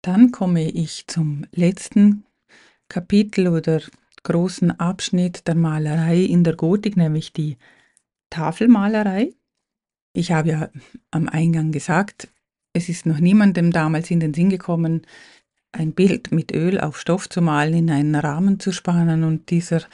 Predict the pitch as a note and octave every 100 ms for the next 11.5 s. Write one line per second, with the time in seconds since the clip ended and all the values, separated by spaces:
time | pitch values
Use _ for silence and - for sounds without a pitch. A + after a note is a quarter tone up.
0 | - _ - F3+ F3 E3+ D#3+ - - F#3
1 | G#3 - F#3+ F3+ E3+ D3+ - E3 E3 G#3
2 | G#3 F#3 F3+ - _ _ F3+ F3+ F3 F3
3 | E3 - - G3 A3+ G#3 - - F3 E3+
4 | - G3 G3 F3+ F3 D#3+ F3+ G3 F#3 F3+
5 | F3 - - _ - E3+ D#3+ G#3 A3+ -
6 | E3 G3 B3 - F#3 F#3 F#3+ G3 G3+ -
7 | - _ _ - E3+ E3+ E3+ F3+ E3 -
8 | D#3+ D3+ D#3 - D3+ D#3 D#3+ C#3+ - D#3+
9 | - C3+ - C#3+ C#3 C#3+ B2 _ - _
10 | _ _ _ - F3 E3+ - _ G3+ A#3
11 | A#3 G3+ F3+ F3 A3